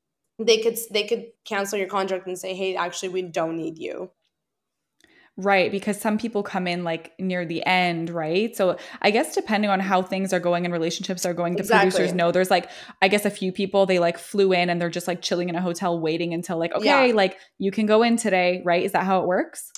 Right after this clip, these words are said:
Speaker 1: Yeah, like, I know, um, I think there was a couple people season two that were supposed to go on and then didn't make it on.
Speaker 2: Okay.
Speaker 1: So,
Speaker 2: Yeah.
Speaker 1: yeah.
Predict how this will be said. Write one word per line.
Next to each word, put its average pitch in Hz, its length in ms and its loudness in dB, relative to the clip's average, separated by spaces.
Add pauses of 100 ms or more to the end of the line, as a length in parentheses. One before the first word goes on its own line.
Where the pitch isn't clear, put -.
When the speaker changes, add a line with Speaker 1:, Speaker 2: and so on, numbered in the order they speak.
Speaker 1:
Yeah, 220 420 4
like, 196 200 0
I 208 80 2
know, 214 280 2
um, 208 840 0
I 226 100 2
think 269 160 -2
there 302 80 0
was 302 100 -2
a 269 60 -2
couple 233 240 -2
people 214 800 -4 (560)
season 214 400 -4
two 214 240 -6
that 170 340 -2 (300)
were 202 160 -4
supposed 196 420 -6
to 190 60 -10
go 185 140 -2
on 175 200 -2
and 165 120 -6
then 165 160 -8
didn't 175 220 -6
make 156 180 -10
it 156 80 -4
on. 196 400 -10 (1120)
Speaker 2:
Okay. 190 340 -8 (180)
Speaker 1:
So, 160 640 -6
Speaker 2:
Yeah. 180 180 -4
Speaker 1:
yeah. - 220 -4